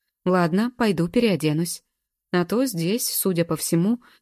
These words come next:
дресс-код, в который не вписывается моя форма».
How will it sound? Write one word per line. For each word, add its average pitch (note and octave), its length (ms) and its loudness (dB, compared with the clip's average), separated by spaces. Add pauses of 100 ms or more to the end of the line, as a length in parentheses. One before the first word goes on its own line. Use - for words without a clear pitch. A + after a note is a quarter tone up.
дресс-код, G#3+ 680 0
в - 80 -20
который E3 500 -4
не F3+ 220 0
вписывается E3 800 -2
моя E3 240 2
форма». C#3+ 440 -4